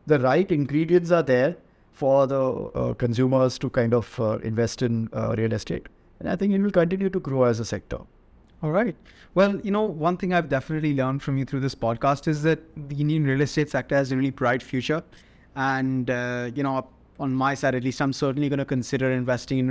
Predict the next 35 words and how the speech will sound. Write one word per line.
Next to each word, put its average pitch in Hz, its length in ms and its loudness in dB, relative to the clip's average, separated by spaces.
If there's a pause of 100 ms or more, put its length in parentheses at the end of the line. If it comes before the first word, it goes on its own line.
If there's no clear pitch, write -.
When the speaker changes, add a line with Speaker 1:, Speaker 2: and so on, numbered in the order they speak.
Speaker 2:
reits 131 380 -2
or, 127 60 6 (220)
or 123 40 0
real 127 140 0
estate 123 240 -4
mutual 123 260 -2
funds 120 240 -2
or 120 60 -4
something 143 340 -2
of 139 80 -4
that 127 220 0
sort, 120 240 -2
because, 117 400 -6 (500)
um, 113 540 0 (100)
you 160 80 -6
know, 117 200 2
it's, - 220 -10
it's 170 240 -8
Speaker 1:
I 135 120 -2
don't, 160 200 2
you 160 80 0
must, 180 300 4 (280)
but 139 200 -4
please 180 160 0
consult 160 380 4
your 156 100 4
financial 139 440 2
advisor. 120 500 0 (180)
Speaker 2:
<laughs> - 720 -4
Of 196 240 0
course, 214 380 2
of 160 280 -4
course. 180 500 0 (440)
And, 131 480 0
um, 123 680 -2